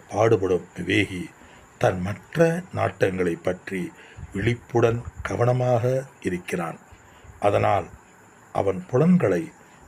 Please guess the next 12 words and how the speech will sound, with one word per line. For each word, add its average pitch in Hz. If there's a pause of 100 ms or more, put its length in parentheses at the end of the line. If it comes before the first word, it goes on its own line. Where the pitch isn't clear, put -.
(120)
அவற்றின் 98
விஷயங்களை 143
நோக்கி 92 (340)
தரிகட்டு 139
ஓடாமல் 92 (180)
தன் 92
வசத்தில் 101 (140)
வைக்கிறான். 175 (680)
இது 123
அர்த்தமற்ற 180
அடக்குதல் - (160)
அல்ல. 123